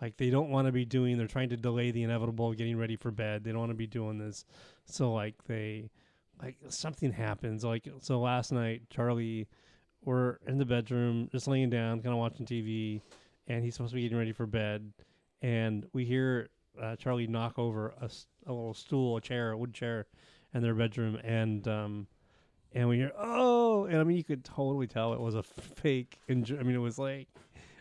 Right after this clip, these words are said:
and, uh, <laughs> so he, he was just looking for attention. And I wanted to give him attention, but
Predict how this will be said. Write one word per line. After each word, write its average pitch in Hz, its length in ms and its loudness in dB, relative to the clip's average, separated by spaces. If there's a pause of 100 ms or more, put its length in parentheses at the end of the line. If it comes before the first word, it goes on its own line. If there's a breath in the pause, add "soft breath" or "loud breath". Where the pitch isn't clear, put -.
(140)
and, 127 480 4
uh, 107 100 2 (180)
<laughs> - 200 -20
so 190 220 -2
he, 131 300 -6 (340 loud breath)
he 156 80 2
was 151 120 4
just 160 120 0
looking 143 300 0
for 139 180 -2
attention. 117 440 -4
And 131 120 0
I 147 60 2
wanted 180 220 2
to 143 60 -2
give 165 140 4
him 156 120 4
attention, 131 440 0
but 120 180 0